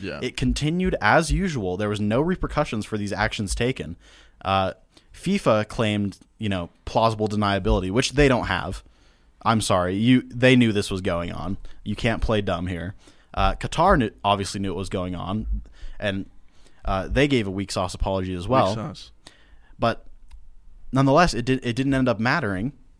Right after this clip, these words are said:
Speaker 2: because everyone still just sat down and watched it. And that's, that's something that a lot of people need to learn, is that the way that we get social change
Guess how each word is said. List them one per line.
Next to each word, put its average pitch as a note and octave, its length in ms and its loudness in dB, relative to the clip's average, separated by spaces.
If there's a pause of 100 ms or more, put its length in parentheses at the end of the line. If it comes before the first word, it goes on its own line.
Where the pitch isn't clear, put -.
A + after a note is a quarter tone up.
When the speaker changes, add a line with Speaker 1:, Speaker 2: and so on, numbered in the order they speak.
Speaker 2:
because A2 220 0
everyone C#3 260 0
still B2 220 -2
just A2+ 160 -4
sat G2+ 200 -4
down G2 200 -4
and F#2 100 -8
watched F2+ 320 -14
it. G#2+ 120 -20 (720)
And A#2 120 0
that's, D3 240 2 (1000)
that's B2 200 2
something E3 240 2
that A#2 80 2
a G2+ 60 0
lot G#2 160 4
of A2 60 0
people G#2+ 160 -2
need G#2+ 140 0
to G#2 80 -4
learn, F#2+ 440 -2 (420)
is G#2 200 -2
that G#2 260 2
the G#2 140 0
way A2 500 2 (640)
that G#2+ 140 0
we A#2+ 340 4
get A#2+ 240 0
social A2+ 460 0
change D#3+ 560 0